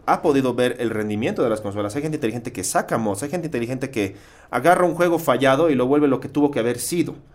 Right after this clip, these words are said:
Y eso de que nos indigna mucho a nosotros los consumidores, porque hoy en día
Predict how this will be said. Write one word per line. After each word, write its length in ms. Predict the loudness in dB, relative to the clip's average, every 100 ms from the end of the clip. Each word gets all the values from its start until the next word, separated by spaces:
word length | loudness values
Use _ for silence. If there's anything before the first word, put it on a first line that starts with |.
| -20 -20 -20 -14 4
Y 160 | 6
eso 180 | 6 4
de 120 | 2
que 100 | 0
nos 220 | -2 -2
indigna 320 | -2 -2 0 0
mucho 260 | 0 0
a 20 |
nosotros 300 | -2 -2 -2
los 100 | -4
consumidores, 560 | -4 -6 -4 -2 0 -2
porque 360 | -6 -4 -4 0
hoy 180 | 0 2
en 100 | 2
día 280 | 2 2